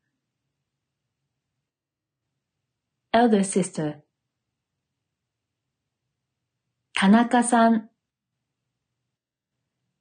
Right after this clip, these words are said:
ミセス 田中。旦那さん。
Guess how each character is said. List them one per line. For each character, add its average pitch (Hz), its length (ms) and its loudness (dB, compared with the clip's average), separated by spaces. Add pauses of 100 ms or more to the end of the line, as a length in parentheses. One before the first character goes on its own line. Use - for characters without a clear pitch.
(1040)
ミ 240 120 4
セ 254 160 0
ス 240 100 -4
田 196 120 -4
中。 175 480 -4 (2500)
旦 233 320 4
那 233 180 2
さ 226 280 2
ん。 226 220 -2